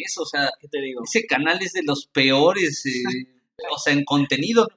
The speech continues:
Speaker 2: Sí.
Speaker 1: O sea, no ser por los partidos, no tienen otra cosa más que repeticiones de las repeticiones
Speaker 2: Sí.
Speaker 1: de las repeticiones de partidos de hace, eh,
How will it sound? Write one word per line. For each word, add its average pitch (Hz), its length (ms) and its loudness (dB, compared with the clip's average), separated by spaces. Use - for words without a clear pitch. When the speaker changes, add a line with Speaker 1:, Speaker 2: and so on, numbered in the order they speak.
Speaker 2:
Sí. - 180 -4
Speaker 1:
O 175 120 -2
sea, 202 120 2
no 262 120 2
ser 311 180 0
por 240 220 4
los 151 180 4
partidos, 233 560 -2
no 226 160 -4
tienen 226 300 -4
otra 220 300 0
cosa 214 240 0
más 175 180 -2
que 151 100 -2
repeticiones 202 1000 -6
de 139 140 2
las 135 180 2
repeticiones 147 680 -4
Speaker 2:
Sí. 185 80 -2
Speaker 1:
de - 80 4
las - 120 4
repeticiones 160 640 -6
de 147 120 2
partidos 160 420 -4
de 160 80 -2
hace, 143 440 -4
eh, - 120 -14